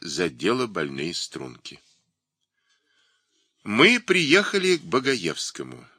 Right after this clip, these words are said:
Партизаны медленно разворачивались против станицы, Батарея полковника Третьякова шла вместе с цепями и, снявшись на последней позиции,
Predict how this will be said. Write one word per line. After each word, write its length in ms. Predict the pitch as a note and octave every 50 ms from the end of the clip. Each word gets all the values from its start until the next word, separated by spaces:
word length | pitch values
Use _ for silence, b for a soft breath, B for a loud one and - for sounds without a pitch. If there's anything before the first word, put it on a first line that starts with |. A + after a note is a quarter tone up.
| _ _
Партизаны 920 | - F#2 E2 - - F#2 E2+ C#2+ G2+ B2 D3+ F3 E3+ E3+ E3 E3 D#3 - _
медленно 880 | E2+ F2 F#2 G#2+ B2 A#2 F2 D#2+ E2+ F2+ E2+ E2 D#2+ D#2 D2 C#2 - -
разворачивались 1000 | D#2+ F2+ F2+ D#2 D2 D2 D2+ D2 D#2+ A#2+ C#3 - - - C3 B2+ A#2+ A2+ - -
против 400 | - E2 E2 D#2 - - - -
станицы, 720 | - - - - D#2+ G#2 D#3 D#3+ - - - D3+ C#3 - _ _ _ _ _ _ _ _ _ _ _ _ _ _ _ _ _ _
Батарея 480 | D2 F#2 G#2 - A#2 A2+ B2+ C#3 C3+ A#2+
полковника 720 | - - G#2 G2 - - G#2 G#2 G2 F#2+ F2+ E2 - F2+
Третьякова 580 | - F2 E2+ - - D#2 - - C#3 C#3 A#2+ G#2+
шла 300 | - - G#2 G2+ G2 F2+
вместе 480 | D#2+ E2+ F#2 F2+ E2+ - - - F2
с 80 | - -
цепями 680 | - - - D#2+ - - A2 C#3 D3+ D#3 D#3+ D#3+ D3
и, 200 | - - - F2
снявшись 760 | - - - E2+ F#2+ A2 A2 F#2+ - - - E2 D2+ - -
на 100 | - E2
последней 480 | D#2 - E2 - - - E2 C2 D2+ D2
позиции, 800 | - - D2+ - - E3 F#3+ - - - F3 E3+ E3 E3+ E3+